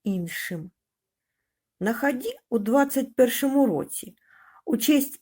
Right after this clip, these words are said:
Дня визволення Харкова від німецько-фашистських загарбників, у мене були пропозиції на переробку намист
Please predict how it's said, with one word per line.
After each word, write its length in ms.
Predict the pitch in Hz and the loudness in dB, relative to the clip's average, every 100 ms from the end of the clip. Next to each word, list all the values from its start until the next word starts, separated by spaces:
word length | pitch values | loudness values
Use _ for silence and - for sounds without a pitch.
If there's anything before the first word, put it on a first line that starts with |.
| - | -8
Дня 280 | 190 262 233 | 0 4 6
визволення 800 | 269 247 226 247 233 233 233 233 | 6 4 4 4 4 4 4 2
Харкова 680 | - 240 208 - 202 185 185 _ _ _ | 4 4 4 -2 -2 -2 -6 _ _ _
від 360 | 190 233 233 - | 2 2 2 0
німецько-фашистських 1300 | 233 247 247 240 - 226 226 233 254 233 - 240 233 | 2 4 2 2 -2 -4 0 0 0 0 -2 -4 -2
загарбників, 800 | 277 277 403 311 226 175 - - _ _ _ - - _ - | -2 0 0 0 -2 -4 -8 -14 _ _ _ -20 -20 _ -2
у 120 | 226 | 2
мене 400 | 294 415 453 349 | 4 6 4 6
були 360 | 359 339 240 | 8 8 8
пропозиції 1040 | - 208 214 202 202 269 - - 180 151 - _ _ - | 4 0 0 0 2 0 -2 -4 -6 -6 -12 _ _ -2
на 140 | 233 | 0
переробку 800 | 233 247 254 254 339 370 - 233 | 4 6 8 6 4 2 2 2
намист 600 | 208 208 285 427 - | 4 2 2 0 -4